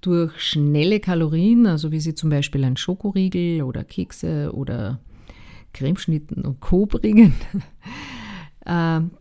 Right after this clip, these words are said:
also es geht nicht darum, damit einen Energieschub zu provozieren, weil's bei dem nachher eh gleich wieder bergab geht. Das ist, äh, nur von sehr kurzer Dau-, Dauer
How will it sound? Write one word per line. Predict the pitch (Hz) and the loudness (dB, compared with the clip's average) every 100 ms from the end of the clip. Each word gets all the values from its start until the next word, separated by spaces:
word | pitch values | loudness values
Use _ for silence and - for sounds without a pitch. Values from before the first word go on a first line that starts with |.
| _ - - - | _ -20 -16 -4
also | 165 165 151 | -2 0 0
es | - 165 | -2 0
geht | 190 185 | 4 6
nicht | 202 202 | 6 4
darum, | 185 180 | 4 4
damit | 160 151 208 180 | 4 6 4 4
einen | 170 165 | 2 4
Energieschub | 165 160 151 196 220 208 175 - | 4 2 4 6 8 6 0 -2
zu | |
provozieren, | 185 175 165 160 - 185 196 247 254 - _ _ - - - - - - - - - | -2 0 2 0 4 6 8 8 6 -14 _ _ -20 -20 -20 -20 -20 -20 -20 -20 -14
weil's | 165 170 170 - | -2 2 2 2
bei | 180 | 0
dem | 165 170 | 2 4
nachher | 180 160 165 143 | 4 4 2 2
eh | 190 | 4
gleich | 147 143 | 4 6
wieder | 151 147 | 2 2
bergab | 139 131 143 - | 2 0 -6 -6
geht. | 156 165 165 | -6 -4 -2
Das | 151 | -2
ist, | 151 | -2
äh, | 151 147 160 | 0 0 0
nur | 165 165 | 0 0
von | 165 151 | 0 -2
sehr | 165 156 | -2 -2
kurzer | - 170 - 151 | -2 -4 -4 -4
Dau-, | 135 131 139 - - | -4 -4 -6 -8 -4
Dauer | 143 139 175 214 | -2 0 0 0